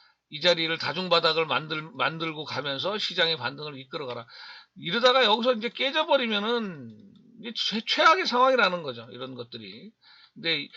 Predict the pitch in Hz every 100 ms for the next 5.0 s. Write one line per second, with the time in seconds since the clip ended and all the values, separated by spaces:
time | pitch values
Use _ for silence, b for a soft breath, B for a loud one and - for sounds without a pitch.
0 | B B B - 202 226 208 202 220 190
1 | 156 190 190 190 180 147 - 175 185 180
2 | 175 170 170 160 156 160 175 180 175 156
3 | 170 170 156 160 165 139 113 - - 180
4 | 175 170 214 214 190 170 - 185 180